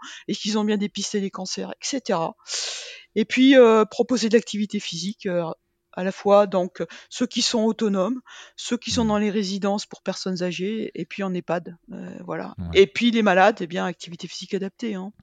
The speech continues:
Speaker 1: Alors, bien
Speaker 2: Mhm.
Speaker 1: sûr, sous condition, pas n'importe comment, hein,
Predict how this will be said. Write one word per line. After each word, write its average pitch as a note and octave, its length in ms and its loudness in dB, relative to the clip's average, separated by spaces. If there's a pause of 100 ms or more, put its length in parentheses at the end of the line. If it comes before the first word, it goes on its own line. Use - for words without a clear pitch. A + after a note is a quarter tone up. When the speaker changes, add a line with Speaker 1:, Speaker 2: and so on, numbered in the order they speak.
(360)
Speaker 1:
Alors, F3 220 6
bien F#3 100 4
Speaker 2:
Mhm. F3+ 40 4
Speaker 1:
sûr, B3 240 -2
sous - 140 -8
condition, G#3 760 -4
pas F#3+ 120 0
n'importe F3+ 300 -4
comment, F#3+ 340 -2
hein, F#3 40 -6